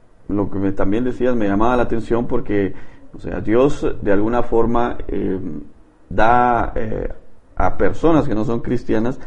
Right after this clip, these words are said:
les da una... Eh,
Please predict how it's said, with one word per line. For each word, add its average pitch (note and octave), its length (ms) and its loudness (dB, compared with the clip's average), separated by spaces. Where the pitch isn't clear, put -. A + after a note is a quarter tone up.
les G#2+ 240 0
da A2 160 4
una... A#2 600 0
Eh, G#2+ 540 4